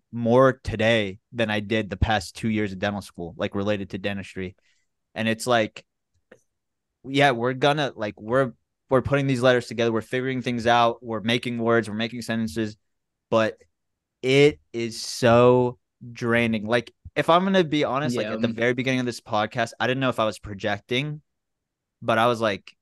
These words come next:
Speaker 1: we all seem dead. Like, we all got on this podcast and all four of us looked dead. And I was like, "We're all tired. We're all exhausted from these." I come home and I'm like,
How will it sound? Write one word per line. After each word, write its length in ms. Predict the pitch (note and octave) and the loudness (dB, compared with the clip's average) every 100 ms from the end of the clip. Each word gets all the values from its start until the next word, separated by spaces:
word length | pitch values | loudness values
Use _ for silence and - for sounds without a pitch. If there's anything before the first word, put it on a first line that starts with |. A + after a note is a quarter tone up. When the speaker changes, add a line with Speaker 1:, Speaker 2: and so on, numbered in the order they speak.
| _ _ _ | _ _ _
Speaker 1:
we 220 | - A#2 | -4 -2
all 260 | A2 G2+ G2+ | -2 -2 -6
seem 300 | - G#2 G2 | -6 -12 -8
dead. 380 | F#2+ F#2+ F#2+ G2 _ | -6 -8 -10 -16 _
Like, 220 | A#2 G#2+ | -4 -2
we 220 | A#2+ B2 | 0 0
all 280 | - A2+ A#2 | 2 2 4
got 160 | A#2 A2+ | 2 0
on 80 | |
this 160 | A#2 A2+ | -2 -6
podcast 500 | - G#2+ A2 A#2 A2+ - | -6 -6 -2 -2 -4 -10
and 160 | A2 - | -10 -4
all 260 | A2 B2+ | 0 2
four 300 | B2 - A#2 | 0 0 2
of 160 | A#2 A#2 | 2 0
us 280 | B2 A#2+ - - | -4 -4 -12 -14
looked 500 | A2 A2 A2 _ - G#2 | -4 -2 -2 _ -18 -14
dead. 340 | G2 G2+ G2 - | -6 -4 -4 -10
And 120 | G2 | -10
I 40 | G#2+ | -10
was 120 | A2 | -8
like, 100 | G2 | -10
"We're 180 | F2 G#2 | -6 -2
all 160 | B2 D3 | -2 -2
tired. 360 | - G#2+ B2 | -4 -4 -2
We're 120 | F#2+ | 0
all 140 | B2+ C#3+ | 0 0
exhausted 720 | A2+ G2 F#2+ G#2 D3+ - A2 | -4 -8 -2 0 0 -4 -10
from 200 | G2+ G2+ | -8 -10
these." 160 | G2+ - _ _ _ | -10 -14 _ _ _
I 300 | A2 D3 F3 E3+ | 0 2 0 -6
come 220 | - E3 | -10 -8
home 400 | B2+ A2+ B2 D3 - A#2+ | -6 -4 -4 -6 -10 -8
and 100 | A#2 | -6
I'm 100 | A#2+ | -4
like, 200 | A2 | -6